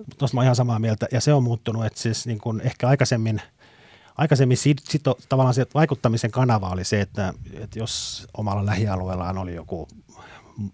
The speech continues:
murhe, piti saada joku liikenneympyrä kuntoon, niin sit mentiin tavallaan sen puolue-, mentiin sen piiriyhdistyksen kautta ja niin kuin tavallaan sen puoluekanavan kautta. Ja samalla elä-, eräällä tavalla alle-, allekirjoitettiin koko se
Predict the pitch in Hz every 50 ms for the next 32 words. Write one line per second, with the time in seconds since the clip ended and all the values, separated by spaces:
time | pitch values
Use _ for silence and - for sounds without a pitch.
0 | 107 - 120 117 127 131 110 95 98 - 104 - - - - 101 95 92 92 95
1 | - 95 92 90 - 92 82 80 80 78 85 95 92 - 101 98 90 - - 82
2 | 82 87 - 98 - 104 101 98 92 104 92 - 90 87 87 85 85 - 98 87
3 | - 110 98 98 90 85 82 - - - - - - - 107 101 - 95 87 -
4 | 98 92 - - 107 101 98 95 92 87 90 90 - - 95 - - - 87 85
5 | - - 87 87 - _ - 85 85 87 80 82 82 - 90 - 87 87 85 82
6 | 85 - 95 87 - 104 101 92 82 76 - - 87 85 80 80 80 - - 82
7 | 80 - _ - - - - - - - - - - - - - - - - 117
8 | - 147 156 139 131 120 - - - 123 120 113 - - 131 135 120 107 117 113
9 | 113 110 120 123 117 110 107 - 123 135 117 107 - - 113 107 95 95 95 _
10 | - 101 98 95 - 117 - - 95 - - -